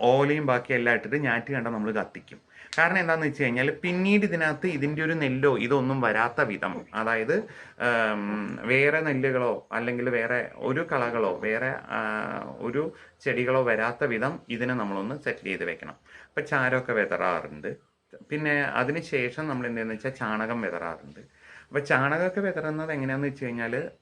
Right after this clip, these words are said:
ആ ഒരു പാടത്തില് ഇത്ര കണക്ക് എന്നല്ല നമ്മള് ചാണകം ഇതാക്കുക, അതിൻ്റെ എല്ലാ മണ്ണ് മറയുന്നത് വരെ നമ്മളിങ്ങനെ ഒരു, ഉം, ഇപ്പൊ തുണി വിരിച്ച് കഴിഞ്ഞാൽ ഇപ്പൊ ഈ ഒരു ബാ-, ടേബിളിൻ്റെ മേലെ നമ്മള്,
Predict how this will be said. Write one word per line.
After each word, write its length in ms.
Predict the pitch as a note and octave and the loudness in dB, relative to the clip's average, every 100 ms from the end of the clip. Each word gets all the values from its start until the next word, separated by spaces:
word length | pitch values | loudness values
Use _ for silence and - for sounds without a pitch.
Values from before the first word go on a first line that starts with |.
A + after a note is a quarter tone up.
| _ | _
ആ 160 | A#2+ C3 D3+ F#3 | -2 0 0 0
ഒരു 280 | E3+ D3+ F3 E3+ - - _ | -2 -2 -2 -4 -10 -20 _
പാടത്തില് 680 | B2+ A#2 A#2+ C3 - G2+ F2 - - - D#3 - | 0 2 2 0 -2 -4 -4 -8 -16 -12 -10 -4
ഇത്ര 320 | D#3 D#3 - F3+ F#3+ | -4 -4 0 0 0
കണക്ക് 380 | F3 E3 D#3+ - | -2 -2 -2 0
എന്നല്ല 360 | G3+ G#3 C#3+ A2+ G2 - | 2 2 0 0 -2 -4
നമ്മള് 280 | A#2+ A#2+ A2+ - - - | -4 -2 -2 -4 -8 -6
ചാണകം 180 | A#2 | -4
ഇതാക്കുക, 240 | F#2+ F2+ C2+ - - | -4 -4 -8 -8 -2
അതിൻ്റെ 460 | A#2+ C3 D#3 E3 F3+ B2 | 2 2 0 0 2 2
എല്ലാ 200 | B2 C3 | 2 2
മണ്ണ് 360 | A#2 A#2+ C#3+ F3+ | 4 2 2 0
മറയുന്നത് 600 | F3 C3+ C#3 C#3 D3 C#3+ | 0 0 0 0 0 0
വരെ 220 | C3 B2+ | 2 0
നമ്മളിങ്ങനെ 520 | A#2 C3+ D#3+ E3 D#3+ | 0 -2 -2 -4 -4
ഒരു, 200 | D#3+ D#3 E3 E3 - - _ - | -2 -2 -2 -4 -10 -20 _ -14
ഉം, 200 | - A#2+ G#2 | -8 -6 -6
ഇപ്പൊ 180 | - C3 - | -10 -10 -4
തുണി 180 | D#3+ F#3 | -2 0
വിരിച്ച് 320 | E3 B2+ - | -2 -4 -2
കഴിഞ്ഞാൽ 280 | B2+ G#2+ G2 | 0 0 -2
ഇപ്പൊ 160 | G2+ | -2
ഈ 140 | C#3+ B2+ | 0 2
ഒരു 180 | C#3 C3+ - - G#2+ | 2 0 -4 -6 -4
ബാ-, 260 | G2+ G#2 G#2 | -2 -4 -4
ടേബിളിൻ്റെ 440 | C3 B2+ B2+ C#3 C#3+ | -2 0 0 -2 -2
മേലെ 200 | C3+ C3 | -2 -2
നമ്മള്, 260 | B2 B2 | -2 -4